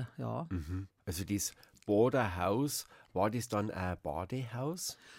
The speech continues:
Speaker 1: Früher waren ja das die Badestuben, weil die Leute hingegangen sind zum Baden.
Speaker 2: Zum Waschen.
Speaker 1: Die, die, die Badezuber
Speaker 2: Wie das
Speaker 1: hat's da
Speaker 2: Treptalbad
Speaker 1: gegeben.
Speaker 2: in Minga.
Speaker 1: Genau, genau. Und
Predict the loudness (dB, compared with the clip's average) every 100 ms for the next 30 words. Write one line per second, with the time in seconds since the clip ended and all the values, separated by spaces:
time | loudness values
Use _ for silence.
0 | -4 6 10 10 12 10 10 6 2 0
1 | 2 6 8 8 4 2 4 6 4 2
2 | 2 4 4 6 8 8 6 4 4 2
3 | 2 6 6 6 2 -2 -4 -4 2 4
4 | 4 2 0 0 -2 4 6 6 4 4
5 | 6 8 10 10 8 8 8 10 10 10
6 | 8 -2 -20 -20 -8 0 4 8 10 10
7 | 8 6 0 -10 -2 0 2 2 0 -6
8 | _ -20 -20 -20 -20 _ 0 2 2 -2